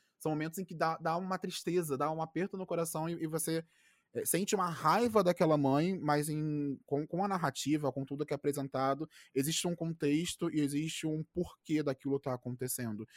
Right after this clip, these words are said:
E não é um porquê no, num sentido de passar um pano ou de,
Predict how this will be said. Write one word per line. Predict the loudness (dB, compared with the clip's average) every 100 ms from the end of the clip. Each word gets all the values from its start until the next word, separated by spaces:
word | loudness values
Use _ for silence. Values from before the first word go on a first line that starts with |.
| -20 -6
E | 0
não | 2
é |
um | 2
porquê | 0 -6 0 2
no, | 2 -2
num | -4 -4 -4
sentido | -4 -2 -2
de | -2 -2
passar | 0 0 2 2
um | 0
pano | 0 4 4 4 0
ou | 2 2
de, | 2 2 2 2 0